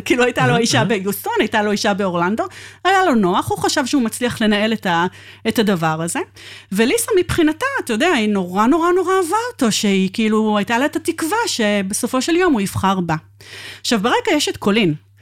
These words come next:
Speaker 1: עכשיו, קולין לאט לאט מבינה שהוא פתאום חזר להיות בקשר עימה. לכאורה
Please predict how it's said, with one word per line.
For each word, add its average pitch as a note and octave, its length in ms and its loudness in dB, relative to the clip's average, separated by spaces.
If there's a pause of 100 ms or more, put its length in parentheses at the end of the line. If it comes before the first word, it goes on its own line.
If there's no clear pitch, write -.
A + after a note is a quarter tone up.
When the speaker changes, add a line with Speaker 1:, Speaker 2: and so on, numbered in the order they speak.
(320)
Speaker 1:
עכשיו, A3 280 -2
קולין D#4 240 2 (140)
לאט E4 360 2
לאט - 100 -2
מבינה A#3 340 2 (560)
שהוא - 200 -4
פתאום C4+ 280 0
חזר B3+ 300 -2
להיות C4+ 180 0
בקשר G3+ 360 -4
עימה. F#3+ 200 2 (280)
לכאורה D#3 400 -4